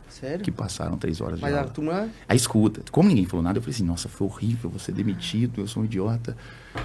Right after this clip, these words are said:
Speaker 2: E eles levantaram, chegaram perto de mim e falaram assim, "Rapaz, tem coisa que você falou que eu nunca ouvi. Você é bom pra caralho.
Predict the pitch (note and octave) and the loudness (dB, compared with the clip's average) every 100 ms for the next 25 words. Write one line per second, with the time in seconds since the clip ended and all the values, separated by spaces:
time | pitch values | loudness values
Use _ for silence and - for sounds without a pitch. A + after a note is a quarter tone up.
0 | - - - - - - A2+ F#2+ F#2 F#2 | -10 -16 -18 -10 -6 -6 -2 -2 0 -2
1 | F#2+ E2+ D#2 - F2 E2+ - F#2 F2 - | -2 -4 -6 -6 -10 -8 -10 -8 -8 -8
2 | - - F2 - - - E2+ - - F2+ | -10 -8 -10 -12 -20 -10 -8 -8 -10 -10
3 | F#2+ - - - - - - - - - | -12 -18 -20 -20 -20 -20 -20 -20 -20 -14
4 | - G2+ F#2 - A2 - F#2 A2+ F#2+ D3+ | -10 -6 -8 -8 -12 -10 -8 -6 -6 -6
5 | D#3+ - A2+ - - - - - - - | -8 -8 -10 -12 -20 -20 -20 -20 -20 -20
6 | - - - - - - - D2+ E2+ F2 | -20 -20 -20 -20 -16 -8 -6 -6 -8 -10
7 | - - - B2 | -14 -18 -14 -14